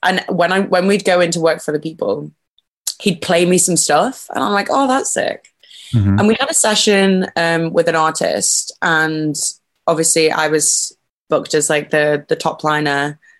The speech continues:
Speaker 1: Steve, like, writer and producer. And, um, and we came up with this song, which is basically Like I Used To, but with, like, a very different production. Um,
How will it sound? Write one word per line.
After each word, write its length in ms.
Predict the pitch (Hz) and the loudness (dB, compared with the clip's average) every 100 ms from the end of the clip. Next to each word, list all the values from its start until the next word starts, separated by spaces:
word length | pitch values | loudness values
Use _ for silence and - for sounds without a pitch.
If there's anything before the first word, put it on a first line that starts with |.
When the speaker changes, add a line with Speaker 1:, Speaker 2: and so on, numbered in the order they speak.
| - | -14
Speaker 1:
Steve, 400 | - 156 147 143 - | -4 0 0 -2 -10
like, 200 | 151 139 - | -6 -6 -2
writer 160 | 147 156 | -4 -2
and 100 | 147 | -6
producer. 640 | 151 151 - 156 151 151 | -4 -2 -2 -2 -2 -2
And, 240 | 139 143 139 _ - - _ - | -4 -6 -12 _ -20 -20 _ -4
um, 720 | 165 156 156 151 151 160 208 _ _ _ - | 0 0 0 -2 -4 -6 -12 _ _ _ -2
and 100 | 180 | 0
we 60 | 180 | 0
came 220 | 202 180 | 0 0
up 80 | 175 | 0
with 100 | 170 | 0
this 200 | 196 - | 0 0
song, 600 | - 285 233 147 - 123 | 2 2 2 0 -4 -2
which 360 | 170 165 - - | 0 0 -2 -2
is 160 | 175 160 | -2 0
basically 800 | 180 175 190 165 165 156 160 _ _ _ | 0 0 -2 0 0 0 -4 _ _ _
Like 180 | 165 160 | -4 -2
I 40 | 165 | 2
Used 280 | 156 196 - | 2 2 2
To, 160 | 156 | 0
but 120 | 151 160 | 0 -2
with, 120 | 151 | -2
like, 120 | 156 | -2
a 40 | |
very 400 | 151 127 151 147 147 | -4 0 2 4 2
different 320 | 143 156 147 | -2 -4 -8
production. 640 | - 147 - - - - _ _ _ _ _ - | -4 -4 -4 -8 -8 -12 _ _ _ _ _ -6
Um, 460 | - 160 156 151 | -2 0 0 0